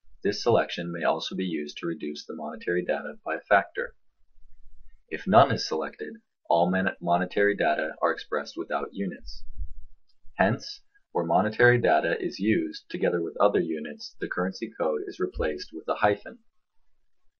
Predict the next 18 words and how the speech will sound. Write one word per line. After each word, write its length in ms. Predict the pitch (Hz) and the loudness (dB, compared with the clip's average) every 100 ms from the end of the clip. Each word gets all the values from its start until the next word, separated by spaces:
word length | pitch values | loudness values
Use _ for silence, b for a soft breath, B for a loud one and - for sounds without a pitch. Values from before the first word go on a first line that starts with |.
| _ _ _ _ _ _ | _ _ _ _ _ _
We 140 | - 95 | -4 0
may 140 | 92 | 6
also 300 | 85 - 143 | 8 8 4
select 360 | - 95 87 92 | -4 -2 0 -2
a 60 | |
country 440 | - 90 85 87 87 | -2 -2 -2 -4 -2
to 80 | 90 | -4
obtain 340 | 82 - 82 | -4 -6 -6
the 120 | 80 - | -6 -8
International 680 | 90 98 92 87 - 98 95 | -8 -4 -2 -2 -4 -8 -8
Standard 420 | - 87 82 80 | -6 -6 -4 -2
Organization 800 | 85 85 90 80 80 76 78 78 - | -2 0 -2 -2 -4 -6 -10 -14 -6
three-letter 520 | 82 82 78 80 82 _ _ | -4 -4 -4 -6 -8 _ _
country 320 | 85 80 87 85 | -8 -6 -8 -4
currency 480 | 80 78 73 80 80 - | -4 -4 -6 -10 -8 -2
code. 260 | 95 76 - - - - - _ - - - - _ - _ | 0 0 -4 -16 -18 -18 -18 _ -20 -20 -20 -20 _ -20 _
For 180 | 107 113 | 4 4
example, 580 | 120 92 78 - - | 4 -2 -6 -6 -8